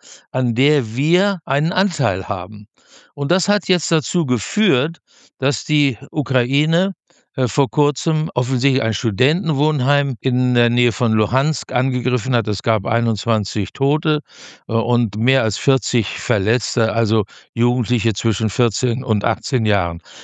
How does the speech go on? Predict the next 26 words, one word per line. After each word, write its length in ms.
Das 240
ist, 420
das 160
muss 300
man 200
so 180
deutlich 500
sagen, 580
eine 340
ungeheure 960
Entwicklung, 960
vor 180
allen 240
Dingen 180
auch 200
aus 140
der 180
Sicht, 500
äh, 120
Russlands. 760
Das 300
Kriegsvölkerrecht 1200
schreibt 580
allen 500
Kriegsteilnehmern 880
vor, 480